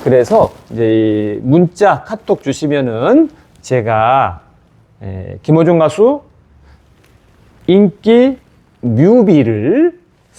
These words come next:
스밍할 수 있도록, 유튜브 스밍할 수 있도록 공카 목록을 보내드립니다. 자, 공일공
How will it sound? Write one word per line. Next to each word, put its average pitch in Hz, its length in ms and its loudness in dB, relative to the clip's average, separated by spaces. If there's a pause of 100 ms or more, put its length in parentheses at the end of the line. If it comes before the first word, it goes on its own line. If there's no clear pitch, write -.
스밍할 208 400 2
수 170 160 0
있도록, 160 720 2
유튜브 135 300 -6
스밍할 143 400 -6
수 - 100 -16
있도록 131 600 -2
공카 123 280 -8
목록을 120 360 -4
보내드립니다. 110 1000 -6 (300)
자, 107 280 -4
공일공 151 760 0